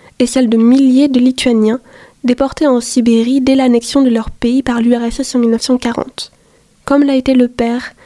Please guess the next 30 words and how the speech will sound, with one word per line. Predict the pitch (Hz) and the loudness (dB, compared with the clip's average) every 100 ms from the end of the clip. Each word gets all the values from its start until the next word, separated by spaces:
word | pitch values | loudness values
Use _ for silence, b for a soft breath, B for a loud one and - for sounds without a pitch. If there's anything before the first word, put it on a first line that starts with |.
| b | b
de | 233 | -2
la | 226 | -2
scénariste | - 240 233 240 - 233 | -2 -2 -2 -6 -4 0
Jurga | 233 240 233 | 0 0 -2
Ville. | 226 226 - _ _ _ _ _ _ _ | -2 -4 -8 _ _ _ _ _ _ _
C'est | - 240 | -4 0
d'ailleurs | 240 240 - | 0 -2 -4
son | - 294 294 | -4 0 0
histoire | 294 - 269 | 0 -2 0
à | 254 | 0
lui | 233 220 247 b b b b b b - | 0 -2 -4 b b b b b b -2
qu'on | 247 | 0
découvre | 233 233 - 247 254 247 240 | 0 -2 0 2 2 -2 -2
dans | 226 - | -4 -2
Haïku | 233 233 233 247 | 0 0 -2 -6
de | 240 | -6
Sibérie. | - 240 226 - - _ _ _ _ _ _ _ _ _ _ _ _ | -8 -6 -6 -6 -16 _ _ _ _ _ _ _ _ _ _ _ _
Laissez-moi | 247 247 - 254 269 | 0 0 0 2 2
vous | 254 | 2
le | 233 | 0
dire | 226 - | -2 -4
tout | - 294 | -4 -4
de | - | -2
suite, | - 247 - | -4 -4 -4
ce | - 254 | -2 0
roman | 240 226 | 0 0
graphique | 220 233 240 - 262 240 | 0 -2 -4 -2 -4 -4
est | - | -2
une | 220 | -2
pépite | 220 254 - 277 | 0 -4 -4 -12